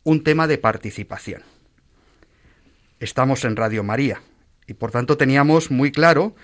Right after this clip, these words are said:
cuál sería el primer tema: advocaciones y tradiciones marianas de nuestros pueblos, villas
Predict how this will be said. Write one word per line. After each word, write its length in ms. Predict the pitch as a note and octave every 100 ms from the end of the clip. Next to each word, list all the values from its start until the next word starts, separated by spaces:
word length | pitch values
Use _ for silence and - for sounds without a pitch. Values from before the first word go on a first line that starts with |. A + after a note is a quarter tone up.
| - - _
cuál 240 | C3 D#3+
sería 420 | D#3+ C#3+ C3+ E3
el 120 | F3 C#3
primer 360 | A2+ A2+ A2+
tema: 320 | - G2 - - _ _ _ _ _ _ - _ -
advocaciones 1200 | A#2+ A2+ A2+ G#2+ G#2 - F3 G#3 A3 A3 - - _
y 140 | C3 A2+
tradiciones 960 | A2+ G#2+ G#2+ - D#3 E3+ F3 F3+ -
marianas 800 | G2+ G2+ A2 D3+ E3+ F#3 G3 - - - _ _ -
de 180 | - A2
nuestros 420 | A2 - G#2 G2
pueblos, 840 | - D3+ D#3+ D#3+ E3+ F3 - - _
villas 840 | A2+ G#2+ C#3 C#3 D3+ D#3 D#3 -